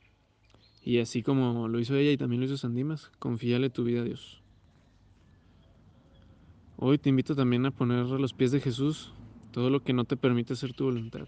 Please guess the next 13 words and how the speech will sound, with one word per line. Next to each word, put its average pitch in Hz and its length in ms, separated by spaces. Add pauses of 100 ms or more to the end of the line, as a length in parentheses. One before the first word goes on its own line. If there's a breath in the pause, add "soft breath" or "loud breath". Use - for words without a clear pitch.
(140)
todo 127 80
lo 135 140
que 135 100
no, 127 420 (360)
su - 200
voluntad, 127 380
perdón, 131 240 (880 soft breath)
todo 131 160
lo 131 120
que 139 100
no 123 120
te 127 120
permite 135 680